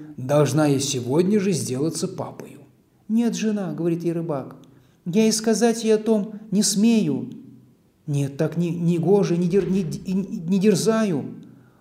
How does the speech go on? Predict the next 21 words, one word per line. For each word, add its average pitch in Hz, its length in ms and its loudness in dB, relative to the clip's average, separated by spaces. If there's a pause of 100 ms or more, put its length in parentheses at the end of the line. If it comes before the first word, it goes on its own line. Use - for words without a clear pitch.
(220)
Папою 214 420 4
камбала 208 440 4
рыба 202 180 4
сделать 202 400 2
тебя 202 180 0
не 214 100 2
сможет". 175 540 0 (1080)
"Муж, 156 640 2 (800)
как - 240 -6
ты 160 80 -2
смеешь 170 400 2
мне 175 140 4
перечить? — 196 520 8
сказала 147 320 0
жена. — 143 440 -2 (800)
Раз 160 560 2
могла 156 680 2
она 165 240 0
сделать 165 500 4
меня 175 280 4
императрицею, 175 1120 2